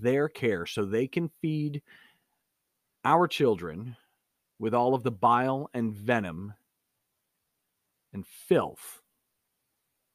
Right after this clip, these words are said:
that they can manage to squeeze into those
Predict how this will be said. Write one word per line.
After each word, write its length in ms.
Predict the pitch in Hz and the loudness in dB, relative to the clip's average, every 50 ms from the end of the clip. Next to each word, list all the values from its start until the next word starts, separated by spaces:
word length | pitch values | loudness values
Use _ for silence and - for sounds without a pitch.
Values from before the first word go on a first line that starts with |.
| _ _ _ _ _ _ _ _ _ _ | _ _ _ _ _ _ _ _ _ _
that 160 | - 104 98 | -10 -8 -4
they 160 | - 127 123 120 | -2 -2 -2 0
can 180 | - 131 107 | -2 -2 -2
manage 380 | 104 107 107 107 104 - - - | -2 -2 -2 -4 -4 -6 -8 -12
to 100 | - 104 | -12 -12
squeeze 440 | - - - 135 131 127 127 113 110 | -12 -8 -4 -2 0 0 0 0 -2
into 280 | 107 107 104 - 101 | -4 -6 -6 -6 -6
those 480 | 95 98 95 95 92 92 92 - - | -4 -4 -4 -4 -4 -6 -6 -10 -12